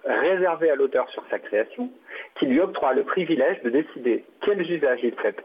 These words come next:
accorder et à qui. Le principe d'une licence libre, c'est qu'elle permet à l'auteur d'exprimer sa volonté, d'offrir à tous la liberté d'utiliser, de copier,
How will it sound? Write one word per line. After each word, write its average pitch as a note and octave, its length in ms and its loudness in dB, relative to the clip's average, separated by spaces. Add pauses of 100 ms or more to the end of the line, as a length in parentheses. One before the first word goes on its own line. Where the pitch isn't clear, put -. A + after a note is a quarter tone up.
accorder A#2 520 0 (360)
et E3 140 6
à B2 60 4
qui. B2+ 220 -8 (800)
Le - 160 0
principe G3+ 440 -2
d'une C3+ 220 0
licence C#3+ 260 -4 (100)
libre, B3+ 240 -2 (540)
c'est E3 100 2
qu'elle F3 180 0
permet C#3+ 260 2
à A#2+ 60 2
l'auteur A#2+ 340 0
d'exprimer B2+ 600 0
sa G#2+ 100 0
volonté, A2+ 480 0 (420)
d'offrir D3 460 0
à B2 80 0
tous A3 240 -2 (320)
la A#2+ 140 2
liberté B2+ 580 2 (400)
d'utiliser, A#2+ 640 0
de E3 160 -2
copier, - 480 -2